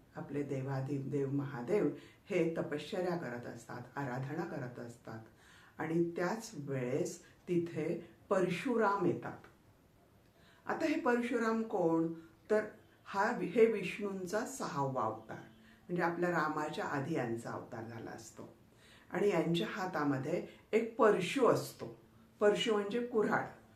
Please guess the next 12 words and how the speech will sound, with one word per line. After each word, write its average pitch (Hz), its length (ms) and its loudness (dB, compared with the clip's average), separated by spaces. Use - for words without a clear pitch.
म्हणून 214 220 8
यांचं 190 300 2
नाव 180 140 2
परशुराम 135 680 -2
पडलेलं - 420 -12
असतं. - 360 -18
हे 226 60 2
अतिशय 240 460 2
कोपिष्ट 175 680 0
असतात, 135 520 -4
रागिष्ट 131 560 -6
असतात. - 480 -12